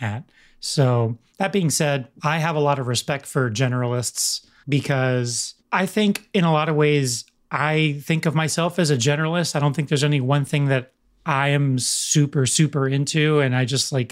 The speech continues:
that is who I am. I find myself always liking to n-, know a little bit about everything. So that's my personality. So it could be different for someone else, but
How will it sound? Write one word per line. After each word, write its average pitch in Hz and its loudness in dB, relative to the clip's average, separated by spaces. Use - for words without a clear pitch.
that 127 0
is 123 -2
who 147 2
I 135 2
am. 151 -2
I 135 0
find 135 -4
myself 127 -2
always 127 -2
liking 123 -2
to - -4
n-, 123 -4
know 143 2
a - 0
little 131 0
bit 123 -2
about 120 0
everything. 147 -2
So - -2
that's 165 -6
my 143 -2
personality. 127 -2
So 135 -4
it 127 -6
could 139 -4
be 113 -4
different 113 -6
for 131 -6
someone 113 -4
else, - 0
but 123 -4